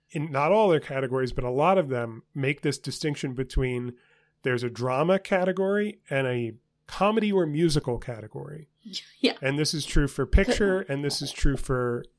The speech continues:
Speaker 1: lead performances.
Speaker 2: Mm-hmm.
Speaker 1: But it, and it, it's not true for director, and it's not true for supporting performances.
Speaker 2: Mm-hmm.
Speaker 1: So in these supporting categories, I can look to the Golden Globes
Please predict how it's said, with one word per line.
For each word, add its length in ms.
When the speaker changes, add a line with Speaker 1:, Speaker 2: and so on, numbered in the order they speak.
Speaker 1:
lead 500
performances. 1040
Speaker 2:
Mm-hmm. 300
Speaker 1:
But 280
it, 220
and 160
it, 300
it's 380
not 280
true 200
for 140
director, 680
and 220
it's 160
not 220
true 180
for 180
supporting 720
performances. 920
Speaker 2:
Mm-hmm. 200
Speaker 1:
So 200
in 100
these 220
supporting 800
categories, 920
I 120
can 380
look 180
to 80
the 100
Golden 320
Globes 720